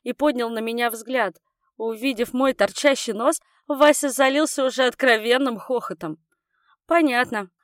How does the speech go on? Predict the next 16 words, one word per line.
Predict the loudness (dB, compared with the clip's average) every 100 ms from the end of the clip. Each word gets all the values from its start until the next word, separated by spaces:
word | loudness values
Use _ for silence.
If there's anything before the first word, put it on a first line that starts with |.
| _
объяснять | -8 -4 -2 0 0
мне | 0
ничего | -2 -2 -2
не | -2
собирались. | -4 0 2 2 0 -6 -16 _ _ _ _ _ _ _ -6
Я | 0 2
терпеливо | 2 0 0 0 0 -2 -4
ждала, | -4 -2 -2 0 -2
когда | -2 -4 -4
у | -2
парня | -2 0 -2
закончится | -4 -4 -6 -8 -8 -4 -2
истерика. | -4 -2 -2 -2 -4 -12 -14 _ _
Терпеливо». | -8 -8 -4 -2 -2 -2 -8 -10 -12 -16 _ _ _
Я | -12 -10 -10
сказала | -8 -8 -6 -4 -2 -2 -4